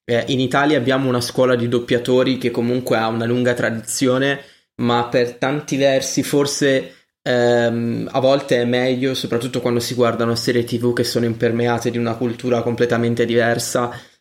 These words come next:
eh, non vederle, non vederle doppiate, ma vederle in lingua originale, al limite coi sottotitoli,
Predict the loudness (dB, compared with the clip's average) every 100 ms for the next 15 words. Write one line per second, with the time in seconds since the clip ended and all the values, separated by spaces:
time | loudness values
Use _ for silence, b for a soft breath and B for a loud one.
0 | _ -2 0 2 0 0 0 2 2 2
1 | 4 2 2 0 2 0 0 0 0 2
2 | 2 0 0 0 0 0 2 2 2 0
3 | 2 0 0 -2 -2 -2 -2 -2 -4 -2
4 | -2 -2 -2 -2 -4 -2 -2 -2